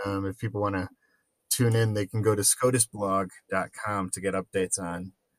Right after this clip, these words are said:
on all the scotus, uh, cases. That's the best way to learn about what's happening at the Supreme Court. Great attorneys were doing great work over there, um, and I'm a big fan of their work.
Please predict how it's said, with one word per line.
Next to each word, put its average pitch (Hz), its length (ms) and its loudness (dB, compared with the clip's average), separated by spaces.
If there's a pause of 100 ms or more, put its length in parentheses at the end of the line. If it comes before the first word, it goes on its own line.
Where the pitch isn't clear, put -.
(120)
on 98 140 -2
all 107 160 2
the 110 80 0
scotus, 92 480 2 (320)
uh, 87 280 -4 (280)
cases. 92 580 0
That's 104 200 -2
the 95 100 -12
best 98 300 2
way 98 100 0
to 90 100 -4
learn 95 220 0
about 87 300 -4
what's 95 180 -4
happening 87 340 -6
at 85 120 -8
the - 60 -14
Supreme 90 340 -4
Court. 82 280 -6 (460)
Great 131 220 8
attorneys 107 520 2
were 101 200 -10
doing 101 180 2
great 101 300 0
work 95 280 2
over 92 200 -2
there, 87 260 -2 (720)
um, 85 440 -6 (380)
and 92 240 0
I'm 95 160 2
a 95 80 2
big 92 260 -2
fan 90 280 -2
of 90 120 -4
their 87 180 -4
work. 82 240 -4